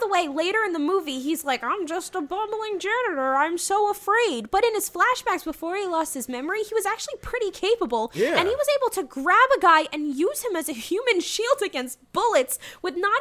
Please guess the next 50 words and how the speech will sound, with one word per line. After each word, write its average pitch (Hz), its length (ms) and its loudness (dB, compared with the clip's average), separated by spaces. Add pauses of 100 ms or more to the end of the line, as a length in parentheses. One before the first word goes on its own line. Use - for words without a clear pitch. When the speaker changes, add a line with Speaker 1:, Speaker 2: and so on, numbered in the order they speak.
Speaker 1:
even 311 240 -6
blinking 403 480 0
an 349 100 -4
eye. 311 520 0 (260)
And 427 180 2
then, 415 220 -2
and 320 140 -2
now 339 220 2
he's 349 160 -2
like, 294 180 -2
"Oh, 277 80 -2
I'm 262 80 -4
so 262 180 -4
scared. 277 640 0 (260)
What 294 160 2
do 294 220 4
I 285 140 4
do? 285 260 2
I'm 233 100 -2
just 269 160 -4
gonna 247 200 -4
hide 262 280 -2
behind 262 400 0
Lucy 277 320 -2
Liu 302 260 2
the 277 120 0
whole 247 260 0
time." 233 460 -4 (240)
Which, 277 180 -4
like, 254 260 -4
I 277 160 4
would 254 260 -10
too, 277 400 -6 (300)
but 285 180 -4
still. 277 680 -2 (240)
And 330 160 -2
then 330 220 -4 (260)
he's 294 420 -10 (340)
the, 277 400 2
another 320 440 2
F 262 180 -2
B 254 160 -4
I 220 140 2
agent 226 380 -6
who's, 240 200 -6
like, 240 160 -4
a 220 260 -2
fucking 269 380 -6
jujitsu 240 680 -6
master 202 640 -4